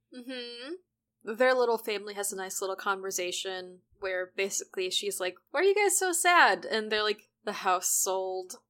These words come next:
Or like, "Our house got sold. Someone bought it." And this whole family, they're doing a big thing of, they're really trying to keep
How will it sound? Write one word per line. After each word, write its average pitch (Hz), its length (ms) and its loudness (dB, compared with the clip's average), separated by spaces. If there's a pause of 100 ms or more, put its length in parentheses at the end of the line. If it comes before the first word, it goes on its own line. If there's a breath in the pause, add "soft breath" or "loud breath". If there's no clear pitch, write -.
(160)
Or 196 140 -2
like, 202 200 0
"Our 214 120 8
house 214 260 0
got - 260 0
sold. 170 440 -4
Someone 180 380 -4
bought 160 280 0
it." 165 160 -6 (340)
And 233 320 8
this 269 200 4
whole 285 180 6
family, 233 720 0 (260)
they're 294 120 2
doing 339 300 4
a 262 60 2 (160)
big 226 280 4
thing 220 280 0
of, 185 160 -4 (560 soft breath)
they're 220 100 -8
really 247 180 2
trying 269 200 0
to 247 40 0
keep 247 320 -6